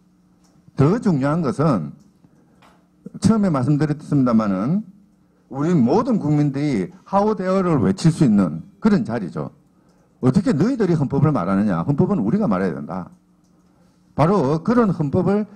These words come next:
되살리기 위한, 저는 이제 그런 점에서 칼슘이터적인 의미에서 예외 상태 선언이 있어야 된다고 생각을 합니다.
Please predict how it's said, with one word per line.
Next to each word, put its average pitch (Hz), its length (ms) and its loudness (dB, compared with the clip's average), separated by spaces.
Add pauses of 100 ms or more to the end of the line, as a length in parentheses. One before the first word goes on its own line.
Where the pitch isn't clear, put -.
(140)
되살리기 175 600 0
위한, 120 480 0 (300)
저는 196 260 2
이제 139 180 0
그런 233 320 2
점에서 131 680 -2 (260)
칼슘이터적인 185 800 0
의미에서 123 400 0
예외 156 260 0
상태 151 280 -6
선언이 139 460 -4
있어야 180 220 -2
된다고 113 300 -2
생각을 92 280 0
합니다. 67 360 -8